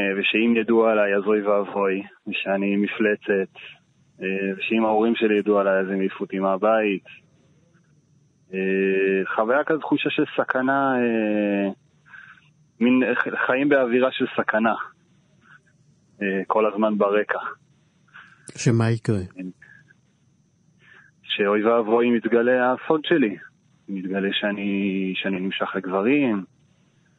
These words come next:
Speaker 1: אה, זה משהו, משהו שהוא באמת היה, כאילו, אי אפשר היה לעכל אותו, כאילו, מבחינת ה-, מה יקרה אם, אה, יגלו על זה.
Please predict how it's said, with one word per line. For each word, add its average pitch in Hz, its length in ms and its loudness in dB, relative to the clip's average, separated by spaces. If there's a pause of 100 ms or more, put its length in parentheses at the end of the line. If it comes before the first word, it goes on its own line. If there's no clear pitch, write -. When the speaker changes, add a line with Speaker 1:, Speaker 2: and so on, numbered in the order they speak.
(540)
Speaker 1:
אה, 92 960 -6 (1300)
זה 117 60 -2
משהו, 117 340 -2
משהו 120 300 0
שהוא 123 260 2
באמת 120 340 2
היה, 127 260 2
כאילו, 120 640 2
אי 117 60 0
אפשר - 180 0
היה 113 180 2
לעכל 107 460 0
אותו, 98 300 -4
כאילו, 92 260 -4
מבחינת 98 500 -4
ה-, 95 380 -2 (1200)
מה 110 120 2
יקרה 117 360 2
אם, 110 100 0
אה, 107 240 2
יגלו 107 320 2
על 101 80 -2
זה. 92 140 -6